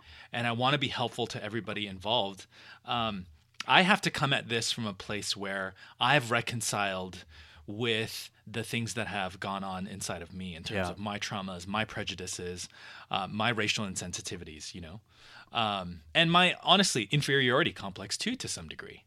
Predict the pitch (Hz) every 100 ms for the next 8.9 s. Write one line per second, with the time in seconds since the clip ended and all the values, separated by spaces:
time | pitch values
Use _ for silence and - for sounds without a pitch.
0 | - - 110 - - - - - - 107
1 | 98 98 156 165 254 185 139 160 - 160
2 | 151 120 101 101 - 165 180 170 185 -
3 | - - - - - 104 101 92 107 135
4 | 160 175 131 139 156 - 190 - 220 196
5 | 208 190 175 170 - 175 175 143 147 147
6 | 147 131 - 113 98 - 113 113 101 104
7 | 104 98 92 90 95 95 107 - - 101
8 | 101 104 101 95 92 - 98 92 90